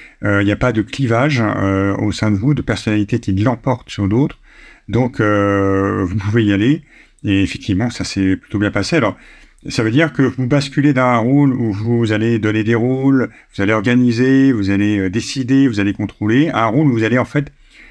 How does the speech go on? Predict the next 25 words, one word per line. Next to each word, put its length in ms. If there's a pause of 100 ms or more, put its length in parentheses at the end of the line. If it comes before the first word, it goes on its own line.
(140)
créer 340
les 120
conditions 500
de 40
la 80
réussite, 480 (680)
euh, 140
et 100
d'abord 500
travailler 680
énormément 480
sur 140
la 100
confiance, 440
qui 100
veut 40
dire 140
quatre 160
choses. 400 (480)
La 60
confiance 640
de 100
chacun 500
en 80
soi, 360